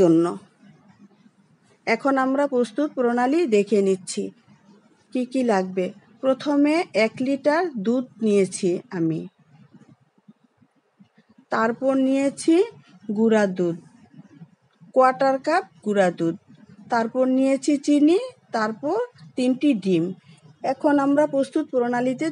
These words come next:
চলে যাচ্ছি। চুলাতে একটি কড়াই দিয়েছি, কড়াইয়ের ভিতরে আমি এক কিলো দুধ ঢেলে দিলাম। এই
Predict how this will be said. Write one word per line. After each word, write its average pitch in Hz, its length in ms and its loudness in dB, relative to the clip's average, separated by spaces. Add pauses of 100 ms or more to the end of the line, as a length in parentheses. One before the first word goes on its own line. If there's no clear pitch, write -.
চলে 202 280 2
যাচ্ছি। 196 360 -2 (540)
চুলাতে 262 360 2 (100)
একটি 285 180 -2 (120)
কড়াই 285 320 4 (160)
দিয়েছি, 185 420 0 (1400)
কড়াইয়ের 262 380 4
ভিতরে 277 300 4 (120)
আমি 294 180 2 (320)
এক 220 140 -6
কিলো 262 200 0 (140)
দুধ 311 220 2 (800)
ঢেলে 247 280 4 (100)
দিলাম। 175 280 0 (1800)
এই 262 140 6